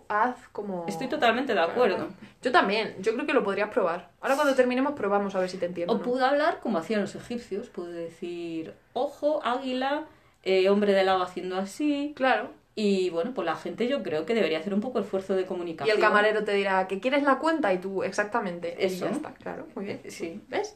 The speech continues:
Speaker 2: Y le
Speaker 1: Venga,
Speaker 2: diré,
Speaker 1: ahora lo probamos, que
Speaker 2: "Venga,
Speaker 1: ahora tenemos que ir a
Speaker 2: es
Speaker 1: comer.
Speaker 2: verdad".
Speaker 1: <laughs> Em, entonces, luego también dice, en cuanto a tu personalidad, que tienes, eh, un particular, particular
Speaker 2: Ujú.
Speaker 1: interés en el pasado.
Speaker 2: Eh, ahí lo ha
Speaker 1: Eh,
Speaker 2: clavado.
Speaker 1: ahí te ha clavado porque yo no conozco a nadie al que le guste la prehistoria más que a ti.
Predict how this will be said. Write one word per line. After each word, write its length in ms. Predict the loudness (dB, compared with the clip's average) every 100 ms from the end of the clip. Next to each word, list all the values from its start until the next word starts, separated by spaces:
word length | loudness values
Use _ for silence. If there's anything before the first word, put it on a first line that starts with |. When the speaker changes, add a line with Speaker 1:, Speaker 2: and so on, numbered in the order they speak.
| _
Speaker 2:
Y 40 | 2
le 40 |
Speaker 1:
Venga, 100 | 6 8
Speaker 2:
diré, 80 |
Speaker 1:
ahora 180 | 8 8
lo 80 | 8
probamos, 420 | 6 4 2 -4
que 20 | -2
Speaker 2:
"Venga, 160 | 0
Speaker 1:
ahora 100 | 2
tenemos 180 | 0 0
que 100 | 0
ir 40 |
a 40 | 4
Speaker 2:
es 40 |
Speaker 1:
comer. 180 | 4 2 -4
Speaker 2:
verdad". 120 | -8 -14 -4
Speaker 1:
<laughs> 340 | 2 2 2 4
Em, 600 | 6 6 6 4 0 0 0
entonces, 560 | 2 4 4 4 2 6
luego 180 | 6
también 240 | 6 4 2
dice, 420 | 0 -2 -2 -4 -4
en 140 | -2
cuanto 200 | -2 -2
a 40 |
tu 80 | -2
personalidad, 480 | -4 -2 0 0 2
que 80 | 0
tienes, 640 | -2 -6 -4 -6 -6 -8 -2
eh, 500 | -2 0 0 0 0
un 80 | -2
particular, 640 | 0 0 2 4 4 2
particular 720 | 0 0 2 6 6 6 2
Speaker 2:
Ujú. 140 | -2 0
Speaker 1:
interés 500 | 4 4 2 -2 -6
en 140 | -6
el 100 | -2
pasado. 380 | -2 0 0 0 -6 -14 -6
Speaker 2:
Eh, 340 | -6 -6 -12 -16 0
ahí 280 | 6 8 8
lo 80 | 8
ha 20 |
Speaker 1:
Eh, 60 | 8
Speaker 2:
clavado. 680 | 8 8 8 6 2 0 4
Speaker 1:
ahí 220 | 4 4
te 80 | 4
ha 60 | 4
clavado 420 | 6 6 6 4
porque 260 | 0 0
yo 120 | 0 0
no 100 | -2
conozco 380 | -2 -4 0 2
a 20 |
nadie 240 | 4 4
al 120 | 2
que 100 | 2
le 80 | -2
guste 400 | -2 -4 -4 0
la 120 | 2 2
prehistoria 460 | 0 -2 -2 -2
más 200 | -2 -8
que 140 | -8 -8
a 80 | -6
ti. 180 | -8